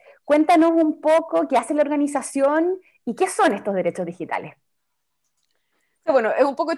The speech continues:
Speaker 2: gracioso, digamos, la historia del nombre de derechos digitales, porque al final del día, o sea, lo, de lo, lo que menos creativo tiene, eh, eh, es derechos digitales, porque al final del día es una denominación genérica que, de hecho,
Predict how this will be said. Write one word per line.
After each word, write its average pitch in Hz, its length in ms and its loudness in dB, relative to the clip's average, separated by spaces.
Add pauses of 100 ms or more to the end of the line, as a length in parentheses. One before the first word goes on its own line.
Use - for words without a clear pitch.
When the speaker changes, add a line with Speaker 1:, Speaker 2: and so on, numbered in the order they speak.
(160)
Speaker 2:
gracioso, 277 720 -4
digamos, 320 280 -4
la 311 80 -6
historia 311 360 -6
del 285 180 -2
nombre 294 240 -10
de 294 60 -2
derechos 285 320 -8
digitales, 226 520 -6
porque - 280 -16
al - 40 -20
final 214 280 -10
del 240 160 -10
día, 269 180 0
o 220 60 -2
sea, 180 100 -8
lo, 175 160 -6
de 196 160 -6
lo, 185 220 -4
lo 190 160 -12
que 185 100 -10
menos 233 300 -6
creativo 302 360 -4
tiene, 349 380 -10 (140)
eh, - 240 -18
eh, - 500 -16 (140)
es 262 180 -2
derechos 277 300 -8
digitales, 294 420 -2
porque 208 220 -8
al 202 100 -4
final 220 340 -10
del 247 200 -10
día 254 240 -4
es 226 40 -4
una 226 180 -8
denominación 214 440 -10
genérica 233 640 -4
que, 220 80 -4
de 190 120 -6
hecho, 226 300 -4